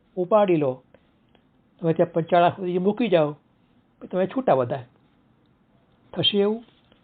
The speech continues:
તો છોકરાઓ કે, કે "પંચાળા તો કેટલું છેટું અહીંથી કહેવાય, ત્યાં સુધી ખાટલો કેમ ઉપડે? અમારાથી એ ન થાય." તો કોઈ આવવા તૈયાર થયા નહીં હો. પછી ઝીણાભાઈ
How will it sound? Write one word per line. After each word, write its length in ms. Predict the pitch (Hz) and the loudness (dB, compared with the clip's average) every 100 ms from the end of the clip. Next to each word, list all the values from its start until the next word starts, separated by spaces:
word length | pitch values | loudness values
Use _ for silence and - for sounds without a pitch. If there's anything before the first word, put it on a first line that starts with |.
| _ _ _ _ | _ _ _ _
તો 240 | 175 151 139 | -6 -4 -4
છોકરાઓ 540 | - 139 160 165 165 | -6 -6 -2 0 0
કે, 160 | 165 165 | -2 -6
કે 760 | 165 160 160 151 143 131 127 - _ | -4 -2 0 -2 -4 -8 -10 -14 _
"પંચાળા 440 | 139 131 120 143 151 | -14 -10 -4 -2 0
તો 100 | 143 | -2
કેટલું 380 | 151 151 160 151 | -4 -4 -2 -2
છેટું 440 | - 123 151 131 | -4 -6 -4 -4
અહીંથી 280 | 113 - 117 | -6 -10 -12
કહેવાય, 340 | - 123 120 120 _ _ _ _ _ _ _ | -10 -12 -12 -16 _ _ _ _ _ _ _
ત્યાં 160 | 156 156 | -6 -2
સુધી 260 | 180 165 | 2 2
ખાટલો 380 | 165 165 165 170 | 2 -2 0 0
કેમ 220 | 165 156 | 0 -2
ઉપડે? 320 | 127 117 123 120 - _ _ _ _ | -4 -8 -10 -12 -16 _ _ _ _
અમારાથી 680 | 147 135 143 185 196 196 208 | -14 -6 -2 0 0 -2 -6
એ 80 | 202 | -4
ન 220 | 185 156 | -4 -6
થાય." 220 | 120 117 - _ _ _ _ _ _ _ _ _ _ _ - | -8 -14 -18 _ _ _ _ _ _ _ _ _ _ _ -12
તો 80 | 160 | -10
કોઈ 380 | - 170 226 | -2 0 2
આવવા 280 | 208 190 202 | 2 2 0
તૈયાર 420 | 185 165 160 165 | 0 0 0 0
થયા 300 | 131 147 143 | -2 -6 -8
નહીં 160 | 127 147 | -8 -12
હો. 100 | 240 _ _ _ _ _ _ _ _ _ | -14 _ _ _ _ _ _ _ _ _
પછી 120 | 196 151 | -6 -2
ઝીણાભાઈ 800 | 139 147 170 156 165 175 175 | -2 0 0 2 2 2 0